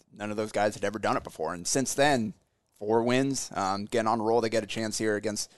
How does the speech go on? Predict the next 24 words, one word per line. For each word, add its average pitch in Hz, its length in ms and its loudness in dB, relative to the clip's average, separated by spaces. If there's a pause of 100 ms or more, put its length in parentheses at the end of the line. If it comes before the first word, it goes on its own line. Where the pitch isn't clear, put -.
(320)
uh, 101 280 2
a 104 120 2
tricky 113 320 2
but 104 240 2
banged 110 260 2
up, 107 180 2
uh, 101 220 4
Papio 104 340 2
South 104 320 2
squad 110 440 4
coming 107 180 -2
up 104 160 -2
here, 104 380 -2
um, 76 520 -2
this 113 220 -2
week. 110 280 -4
So, 90 300 0 (380)
um, 107 420 0 (260)
good 190 120 12
to 160 80 4
see 143 240 6
that, 120 340 8
um, 90 640 0 (760)
th-, - 120 -10